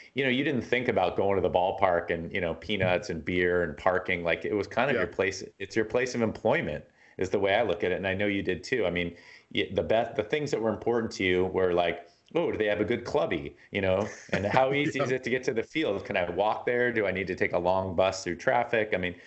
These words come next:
Speaker 1: there are different factors being a player as to which fields you liked versus now being a fan or a broadcaster. So, you know, you can kinda take it wherever you wanna go.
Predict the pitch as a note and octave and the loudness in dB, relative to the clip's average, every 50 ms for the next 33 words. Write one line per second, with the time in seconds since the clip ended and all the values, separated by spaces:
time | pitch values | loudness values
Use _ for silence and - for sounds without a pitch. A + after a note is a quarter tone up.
0 | - - - _ - B2 A#2+ A#2 A2+ F#2+ F#2 A#2+ C3 C3 - C3 A#2+ - - - | -20 -20 -8 _ 0 0 2 2 0 -2 -2 -2 -2 0 0 0 -2 -2 -4 -6
1 | - - G#2 G2+ G#2 - - - B2 B2 C3+ D3 D3 - - _ _ _ - _ | 0 2 4 4 4 4 2 -2 -2 0 -2 -4 -6 -10 -16 _ _ _ -20 _
2 | _ _ _ _ - G#2 - - A2+ A2+ A#2 A2 G#2+ G2 F2 - - G2+ G#2 G#2 | _ _ _ _ -14 -8 -4 -2 0 2 2 0 0 0 -2 -2 0 2 2 4
3 | G2+ G2+ G2+ G2 G2 G#2 G2 - - F#2 F#2 F2 - G2 F2+ G2 F#2+ - - - | 4 4 4 4 2 0 -2 -2 0 0 0 0 -2 -2 -2 -2 -2 -4 -4 -2
4 | F#2+ F#2+ G2 G#2+ G#2+ - A2 A2 A2 A2 A2 A2 B2 - - F2+ - D3+ F#2 F2+ | 0 2 2 2 0 0 0 2 4 4 4 2 2 -2 -6 -6 -2 -2 -2 -2
5 | - - G2 F2 E2+ F2+ F2+ F2+ F#2 F#2 F2 - G2 F2+ F2 E2+ E2+ E2+ - - | -2 -4 -4 -4 -4 -2 0 2 2 2 0 0 0 0 0 -2 -2 -4 -2 0
6 | G2 F2+ E2+ E2+ E2+ D#2+ D#2+ D#2 D2 - F2 E2+ E2 F2 F2 E2+ - D#2+ D2 D2 | 2 2 4 2 2 2 0 -2 -2 0 2 2 2 2 2 0 -2 -2 -2 -2
7 | - - - D2+ D#2 - - E2+ D#2+ D#2+ D#2 D2 - - F#2 F2 D2+ C#2+ D2 E2+ | -4 -6 -6 -6 -6 -4 -2 -2 0 0 0 -2 -4 -4 -4 -4 -2 -4 -4 -2
8 | F#2 G#2 G#2 - G#2 F#2 - - A2 G2+ F#2+ F2+ - - G2+ F#2+ F2 E2+ - E2+ | -2 -2 -2 -2 -6 -4 -2 0 0 0 0 -2 -2 -2 -2 0 0 -2 0 2
9 | E2+ E2+ E2+ E2+ D#2+ D#2 D2+ D2+ D2+ D2+ D#2 D2+ C#2+ C2 C#2+ E2 D#2 D2+ D2 | 2 4 4 4 2 0 -4 -4 -2 -2 -4 -4 -4 -2 -2 0 0 -2 -4